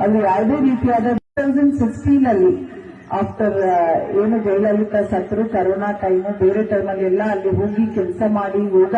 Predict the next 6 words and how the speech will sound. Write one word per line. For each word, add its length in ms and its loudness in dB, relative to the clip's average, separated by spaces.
ಎಲ್ಲ 240 0
ಮಾಡಿ, 400 0
ತುಂಬಾ 300 2
ಪೇಷಂಟ್ಸ್‌ಗೆ 680 0
ಟ್ರೀಟ್ 320 0
ಮಾಡಿದ್ದಾರೆ. 520 0